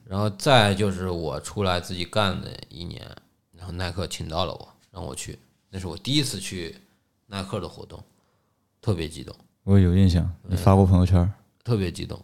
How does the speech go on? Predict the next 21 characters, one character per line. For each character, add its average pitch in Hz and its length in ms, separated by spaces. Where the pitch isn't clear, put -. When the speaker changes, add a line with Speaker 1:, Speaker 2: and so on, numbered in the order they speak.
Speaker 1:
然 87 100
后 87 80
当 98 220
时 90 180
是 90 200
看 87 360
那 85 180
个 - 460
打 78 160
出 - 140
名 87 200
堂。 - 280
Speaker 2:
嗯。 87 260
Speaker 1:
当 101 160
时 95 140
我 98 80
拿 90 180
相 95 240
机 95 140
都 85 100
抖， - 240